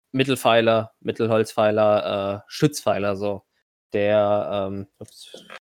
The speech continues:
viel, der, ähm, Taverne und kriegt Schaden.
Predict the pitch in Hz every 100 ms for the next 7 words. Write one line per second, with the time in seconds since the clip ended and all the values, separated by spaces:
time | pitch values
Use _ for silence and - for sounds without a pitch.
0 | _ _ 98 98 _ _ _ _ _ -
1 | 101 101 98 95 92 - - 101 101 98
2 | 101 _ _ _ _ _ - 107 104 107
3 | 107 92 - - - _ _ _ _ _
4 | _ 104 98 95 - 104 98 - - 104
5 | 98 98 101